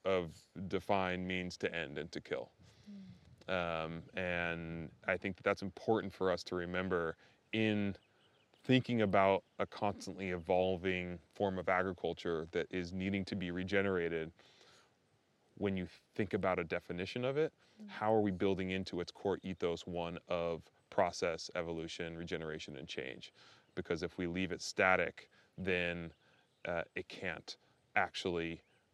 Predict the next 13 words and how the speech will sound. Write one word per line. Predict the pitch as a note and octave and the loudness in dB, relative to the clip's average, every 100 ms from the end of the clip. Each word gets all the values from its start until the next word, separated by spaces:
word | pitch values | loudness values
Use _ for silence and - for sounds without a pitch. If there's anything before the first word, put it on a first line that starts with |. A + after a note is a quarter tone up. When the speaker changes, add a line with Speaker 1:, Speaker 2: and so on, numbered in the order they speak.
| _ - | _ -2
Speaker 1:
evolve | G2+ F#2 F#2 F2+ | 0 2 2 0
along | F2 F2 E2+ F2+ | 0 0 -2 0
with | F#2 E2+ - _ - | 2 0 -4 _ -10
the | F2+ | -10
field | - F#2+ E2+ E2+ | -6 -4 -2 -2
it's | D#2 - | -4 -8
trying | - F2 E2 D#2+ D#2+ E2 - - | -4 -4 -2 -4 -8 -12 -18 -10
to | E2+ | -8
engage | D#2 - - - | -6 -6 -6 -6
with. | A1+ - - - - G#3 | -8 -8 -18 -20 -20 -18
Speaker 2:
Mm. | G3 F#3+ - | -16 -18 -8
Speaker 1:
And, | F2+ E2+ E2 E2 E2 - _ _ _ _ _ | -4 -2 -2 -2 -6 -10 _ _ _ _ _
um, | F2 E2+ E2+ E2 E2 | -2 0 2 0 -2